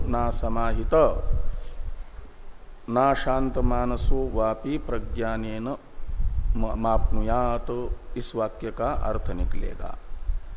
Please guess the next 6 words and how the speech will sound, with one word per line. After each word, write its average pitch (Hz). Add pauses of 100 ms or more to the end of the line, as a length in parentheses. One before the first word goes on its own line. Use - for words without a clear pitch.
(440)
अब 131 (960)
भाष्य 120
को 123
देखिए। 110 (3250)
"न 160
दुश्चरितात् 147